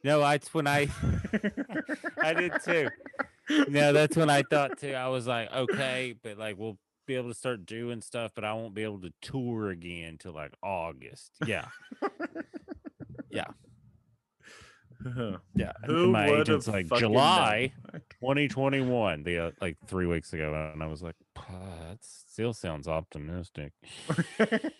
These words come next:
Speaker 2: Man, there has to be a point where just everybody will have eventually gotten it,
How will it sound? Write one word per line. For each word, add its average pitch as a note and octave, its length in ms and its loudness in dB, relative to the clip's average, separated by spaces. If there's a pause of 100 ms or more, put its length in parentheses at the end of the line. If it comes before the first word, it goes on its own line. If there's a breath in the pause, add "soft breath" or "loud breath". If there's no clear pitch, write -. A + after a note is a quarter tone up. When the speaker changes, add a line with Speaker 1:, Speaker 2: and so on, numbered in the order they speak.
(1500 loud breath)
Speaker 2:
Man, A2 260 -2
there A2+ 160 2
has C3+ 300 -2
to B2+ 80 -6
be A#2 140 2
a G#2 60 2
point G2 280 -4
where F#2+ 140 -2
just F#2 220 -10
everybody F2 500 0
will E2 220 -4
have E2+ 200 -8
eventually E2+ 640 -4
gotten - 520 -8
it, A1 220 -8